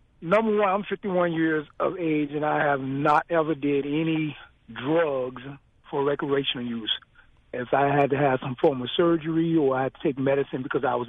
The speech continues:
ill or sick, you know, once the doctor prescribed that, I was over with,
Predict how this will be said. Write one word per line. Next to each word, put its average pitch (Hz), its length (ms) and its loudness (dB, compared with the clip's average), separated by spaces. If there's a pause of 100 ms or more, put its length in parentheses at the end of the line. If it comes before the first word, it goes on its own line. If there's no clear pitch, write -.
ill 151 280 0
or 123 100 -4 (120)
sick, 160 260 0 (200)
you 165 100 -6
know, 131 120 0
once 127 300 -2
the - 80 -6
doctor 123 360 0
prescribed 139 520 2
that, 131 100 0
I 123 60 -2
was 113 180 -4
over 143 180 2
with, 131 300 -2